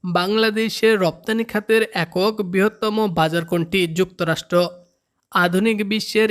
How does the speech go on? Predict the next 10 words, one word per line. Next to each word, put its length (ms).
ইতিহাসে 600
পানি 380
শূন্য 360
হওয়ার 440
পথে 480
কোন 300
রাজধানী 480
শহর? 380
কাবুল, 460
আফগানিস্তান। 760